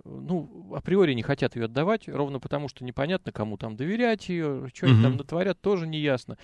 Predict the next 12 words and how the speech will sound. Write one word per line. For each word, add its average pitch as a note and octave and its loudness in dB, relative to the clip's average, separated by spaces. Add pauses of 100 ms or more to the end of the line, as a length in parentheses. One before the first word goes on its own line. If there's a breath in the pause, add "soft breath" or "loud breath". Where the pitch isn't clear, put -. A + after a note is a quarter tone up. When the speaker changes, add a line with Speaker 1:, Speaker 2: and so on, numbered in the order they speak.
(180 loud breath)
Speaker 1:
Поэтому G#3 0
и G3 0
спрашиваю, - -4 (680 soft breath)
почему G3 -4
они A2 -2
так, - -8
э, C3 -12 (100)
по A#2+ -2
сути, G3+ -6
легко A#2+ -4
сдались? A#2 -2 (100)
Почему, G3+ -6